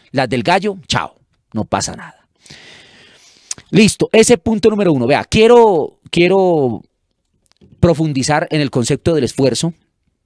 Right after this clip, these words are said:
y de la autoexigencia. Y ahorita voy con una cosa de Colombia tremenda y de Croacia, pero es tremenda.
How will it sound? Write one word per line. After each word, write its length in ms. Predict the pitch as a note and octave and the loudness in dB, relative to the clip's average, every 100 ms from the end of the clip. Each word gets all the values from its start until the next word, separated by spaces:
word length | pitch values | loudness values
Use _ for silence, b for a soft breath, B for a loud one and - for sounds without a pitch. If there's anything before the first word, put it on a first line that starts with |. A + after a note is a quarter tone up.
| _ _ _ _ _ _ _ _ | _ _ _ _ _ _ _ _
y 100 | C#3+ | 0
de 80 | B2 | 2
la 100 | A#2 | 0
autoexigencia. 800 | G#2 A2 F#2+ F2 G2+ D#2 - - B B | -2 -6 -6 -6 -6 -6 -12 -18 B B
Y 60 | E3 | 2
ahorita 320 | E3 A3 A3+ | 2 0 0
voy 200 | F#3 F3+ | 0 0
con 180 | F#3 F3+ | -2 -4
una 120 | E3+ | -4
cosa 240 | E3+ D#3 | -4 -2
de 100 | C#3+ | -4
Colombia 420 | - G#2+ A2 A#2+ A#2+ | -2 -2 -2 -4 -4
tremenda 420 | C3 G#2+ F#2 E2 | -4 -4 -6 -6
y 60 | |
de 120 | G#2+ A#2 | -8 -6
Croacia, 520 | A2+ G2+ - - - _ _ _ | -4 -4 -4 -10 -14 _ _ _
pero 140 | - C#3+ | -4 -4
es 100 | C#3+ | 0
tremenda. 600 | F#3+ F3+ C#3+ F#2+ - | 0 0 -2 -4 -12